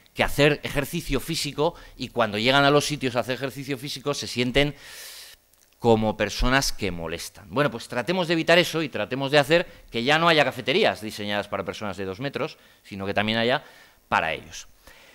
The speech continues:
Para terminar, como todo este proyecto es un proyecto que vino financiado por diferentes mecenas, pequeños, humildes, etcétera... lo que se decidió es llegar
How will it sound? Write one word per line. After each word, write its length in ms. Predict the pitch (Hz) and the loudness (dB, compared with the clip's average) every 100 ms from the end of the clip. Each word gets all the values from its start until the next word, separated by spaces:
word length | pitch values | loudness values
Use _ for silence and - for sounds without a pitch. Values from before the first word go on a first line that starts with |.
| _ _ _ - | _ _ _ 4
Para 200 | 151 156 | 4 6
terminar, 460 | 170 170 175 104 - - - - - - | 6 6 4 4 0 -8 -8 -8 -12 -4
como 180 | 151 | -2
todo 160 | 160 220 | 4 4
este 220 | 262 233 | 6 4
proyecto 340 | 185 190 190 185 | 4 4 4 2
es 100 | 170 | 0
un 120 | 165 | 0
proyecto 420 | 156 165 - 131 | 2 2 0 0
que 140 | 127 | 0
vino 240 | 127 170 160 | 0 0 -2
financiado 800 | - 165 147 135 127 151 160 123 | -2 -2 2 2 2 6 6 6
por 120 | 123 | 0
diferentes 520 | 117 120 131 135 135 | -4 -2 -2 0 0
mecenas, 560 | 131 117 151 147 101 - | 0 0 2 2 2 -4
pequeños, 680 | 104 95 131 139 127 110 | -10 2 4 6 4 -2
humildes, 460 | 104 107 139 120 - | -4 -4 0 0 -2
etcétera... 560 | 98 147 139 110 147 - - _ _ _ _ | -4 0 2 2 0 -6 -20 _ _ _ _
lo 160 | - 143 | -2 -2
que 80 | 143 | 2
se 140 | 147 | 2
decidió 440 | 147 147 156 202 214 | 2 0 -2 2 4
es 140 | 185 | 4
llegar 400 | 160 160 170 175 | 2 6 6 4